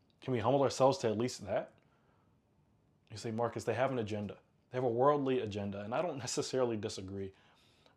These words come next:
but don't be so foolish to believe that God has not strategically placed Christians in these spaces and in these fields, that there aren't Christian scientists that are working on this vaccine,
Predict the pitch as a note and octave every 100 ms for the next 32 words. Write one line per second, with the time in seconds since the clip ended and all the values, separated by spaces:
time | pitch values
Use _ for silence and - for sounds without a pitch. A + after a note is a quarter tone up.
0 | - C3 D#3 - - - _ _ _ -
1 | C3+ C3+ C3 C3 - B2+ A#2 B2+ A2 A#2
2 | A2 G#2 A#2+ C3+ B2 A#2+ - - G2+ -
3 | D#3+ D3 - B2 A2 B2+ A#2 A2 - C3+
4 | B2+ - A2 A2 A2 G2+ - G#2 A2 -
5 | - - A2 G#2+ G2+ - A2+ G#2 - -
6 | - _ _ _ - B2+ C#3 C3+ - C3
7 | - A#2+ - A2+ A#2+ G#2 G2 G#2+ G#2+ G#2
8 | A2+ A2+ G#2+ G2+ F#2 G2+ G2 - C2